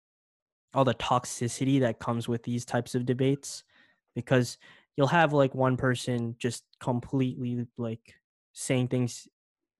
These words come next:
disrelated to this topic at all and just spewing hate.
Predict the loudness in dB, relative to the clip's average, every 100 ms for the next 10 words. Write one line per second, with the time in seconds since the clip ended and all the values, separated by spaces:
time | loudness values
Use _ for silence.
0 | -6 -2 -2 -2 -2 -2 0 -2 -4 -6
1 | -4 -6 -6 -4 -4 -2 -4 -2 0 0
2 | -2 _ -20 -20 _ _ -8 -4 -2 -2
3 | -6 -14 _ _ _ -12 -12 -2 2 2
4 | 0 -4 -4 -4